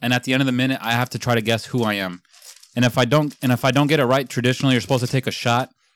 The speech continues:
But we're just, we're just drinking beer here, so I'm gonna absolutely down this beer.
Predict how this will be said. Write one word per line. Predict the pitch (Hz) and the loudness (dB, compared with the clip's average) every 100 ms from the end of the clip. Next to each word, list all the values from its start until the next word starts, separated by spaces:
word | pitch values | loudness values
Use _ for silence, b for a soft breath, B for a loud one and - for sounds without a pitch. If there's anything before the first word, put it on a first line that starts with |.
| b b b _ | b b b _
But | 120 | 0
we're | 117 120 | 2 0
just, | 120 - | -4 -6
we're | 123 | -4
just | 123 107 | -4 -2
drinking | 131 123 95 | -2 -2 -2
beer | 113 127 | 2 2
here, | 135 143 131 b b b b - | 2 0 -4 b b b b -10
so | 117 | -4
I'm | 113 | -2
gonna | 127 117 | -2 0
absolutely | 120 - 127 110 | -2 -2 -2 -2
down | 98 113 117 | -2 0 0
this | 104 | -4
beer. | 104 107 101 | -4 -4 -4